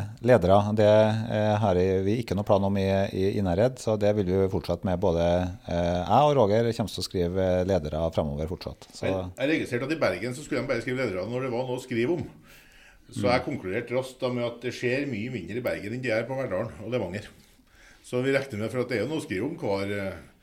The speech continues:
Speaker 3: Ja,
Speaker 2: flere
Speaker 3: jeg,
Speaker 2: ganger i vekka, Roger.
Speaker 3: jeg har holdt på i tolv år. Jeg tror jeg har skrevet noe sånt som, eh,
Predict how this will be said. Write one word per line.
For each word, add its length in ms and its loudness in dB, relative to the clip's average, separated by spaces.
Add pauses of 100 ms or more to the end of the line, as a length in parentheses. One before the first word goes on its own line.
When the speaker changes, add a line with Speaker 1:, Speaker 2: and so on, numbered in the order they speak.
Speaker 3:
Ja, 180 -2
Speaker 2:
flere 120 4
Speaker 3:
jeg, 80 2
Speaker 2:
ganger 80 -2
i 80 2
vekka, 300 0
Roger. 180 0
Speaker 3:
jeg 80 -14
har 200 0
holdt 200 -2
på 80 -2
i 120 -6
tolv 360 -6
år. 80 -4
Jeg 120 -4
tror 200 -2
jeg 100 -2
har 460 -4
skrevet 400 -4
noe 140 -4
sånt 280 -6
som, 600 -6
eh, 840 -8